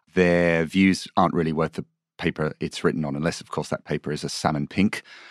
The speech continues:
Um, <laughs> people say a lot of things. They give you a lot of views.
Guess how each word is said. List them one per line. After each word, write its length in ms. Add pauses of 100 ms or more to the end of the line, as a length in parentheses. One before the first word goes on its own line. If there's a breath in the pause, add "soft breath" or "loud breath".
(160 soft breath)
Um, 680
<laughs> 40
people 240
say 240
a 40
lot 200
of 80
things. 500 (180)
They 160
give 200
you 120
a 40
lot 160
of 100
views. 640